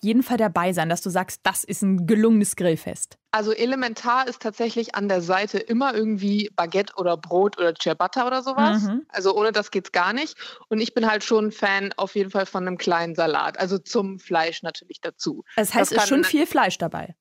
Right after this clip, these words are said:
Speaker 2: Ja, es ist auch Fle-, also es ist nicht immer Fleisch. Es gibt beispielsweise auch viele gute, ähm, vegane Alternativen. Ich hab mal so, ähm, Würstchen auf Erbsenbasis probiert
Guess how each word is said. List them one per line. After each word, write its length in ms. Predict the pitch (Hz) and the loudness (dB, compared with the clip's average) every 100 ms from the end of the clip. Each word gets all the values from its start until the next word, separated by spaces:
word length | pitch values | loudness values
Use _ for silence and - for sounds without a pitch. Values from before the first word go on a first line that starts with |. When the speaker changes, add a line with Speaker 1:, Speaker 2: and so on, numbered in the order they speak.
| _ _ 240 | _ _ 0
Speaker 2:
Ja, 200 | 220 190 | 2 2
es 100 | 247 | -2
ist 140 | 320 | -2
auch 140 | 247 262 | -2 0
Fle-, 100 | - | 0
also 200 | 196 269 | 2 0
es 120 | 277 | -2
ist 60 | |
nicht 180 | 277 254 | -2 -2
immer 340 | 240 277 311 311 - | 0 2 2 0 -6
Fleisch. 400 | _ 302 302 349 | _ 0 2 0
Es 120 | 226 - | -4 -6
gibt 160 | 262 | -2
beispielsweise 680 | 247 247 247 - 226 220 214 | 0 -2 -6 -2 0 2 0
auch 360 | 208 208 220 - - | 2 0 0 -8 -20
viele 320 | - 254 247 | -6 0 0
gute, 380 | 233 220 247 240 - | 0 0 2 2 2
ähm, 260 | 202 196 190 | 0 0 0
vegane 400 | 190 196 202 262 | 0 2 0 0
Alternativen. 640 | 226 220 196 - 247 269 | -4 -4 -6 -4 -4 -4
Ich 160 | 214 220 | -4 -4
hab 140 | 214 | -2
mal 160 | 220 220 | -2 2
so, 300 | 214 214 - | 4 4 2
ähm, 320 | 190 196 196 | -2 -4 -10
Würstchen 600 | 185 180 226 233 - 233 | -10 0 0 0 -2 0
auf 160 | 170 180 - | 0 -2 -2
Erbsenbasis 960 | 202 254 - 359 220 165 170 170 - - | -2 -2 -4 -2 0 0 -2 -4 -8 -12
probiert 600 | 175 156 165 208 359 | -10 -4 0 0 -2